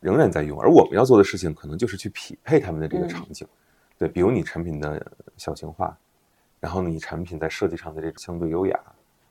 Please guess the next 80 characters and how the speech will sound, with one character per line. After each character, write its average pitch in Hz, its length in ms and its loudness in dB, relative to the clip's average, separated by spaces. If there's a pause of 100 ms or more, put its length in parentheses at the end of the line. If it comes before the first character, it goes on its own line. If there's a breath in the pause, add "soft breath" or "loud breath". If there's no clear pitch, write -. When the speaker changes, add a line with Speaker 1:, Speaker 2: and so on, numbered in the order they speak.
Speaker 1:
你 85 120 -16
在 95 120 0
整 85 120 -4
个 85 60 -6
品 78 140 -12
牌 78 80 -8
建 95 200 -4
设 82 120 -8
上 78 220 -14
这 78 60 -20
种 78 200 -18
朋 80 160 -14
友 95 80 -2
式 80 200 -6
的， - 200 -16
而 82 80 -12
不 80 80 -14
是 80 220 -10 (220)
真 95 120 -8
的 90 80 -6
非 95 140 -10
常 82 160 -8
的 82 60 -6
硬 92 240 -6
两 - 180 -14
性 85 180 -10
的 80 60 -8
这 82 100 -8
种 - 140 -14
灌 85 180 -4
输， 104 320 -6 (460)
其 - 100 0
实 123 60 -2
都 190 120 4
在 170 120 2
匹 - 160 -10
配 78 160 -8
他 - 140 -12
们 80 100 -8
这 80 60 -12
样 78 140 -10
的 78 60 -20
一 - 120 -20
个， - 100 -14 (260)
这 - 80 -2
个 85 60 2
场 80 260 -10
景。 82 100 -14 (120)
包 95 80 -4
括 92 80 -8
小 76 100 -8
怪 78 100 -6
兽， 82 120 -10
我 73 40 -12
们 76 100 -16
的 80 260 -12
I 87 140 -8
P 82 280 -10
跟 82 120 -8
用 80 100 -8
户 80 100 -14
去 - 160 -14
做 82 240 -8
这 85 60 -20
种 85 160 -16
比 - 40 -16
较 - 100 -16
有 82 120 -10
血 101 100 -10
有 90 60 -4
肉 98 160 0
的 87 80 -4
交 80 200 -10
流， - 140 -16 (440)
都 147 120 -6
在 120 100 2
促 - 180 -10
进 76 200 -14
这 - 80 -20
个。 - 200 -20